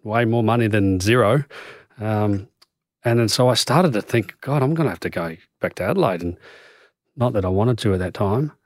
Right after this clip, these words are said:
And somehow within that three or four week period of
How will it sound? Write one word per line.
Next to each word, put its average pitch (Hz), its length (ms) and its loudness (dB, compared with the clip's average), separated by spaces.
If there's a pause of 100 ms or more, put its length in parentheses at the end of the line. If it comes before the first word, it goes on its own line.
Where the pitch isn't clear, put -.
And 117 440 -2 (920)
somehow 123 640 2
within 110 340 2
that 104 200 0 (840)
three 123 300 2
or 101 60 0
four 104 240 0
week 101 200 0
period 120 420 2
of - 360 -6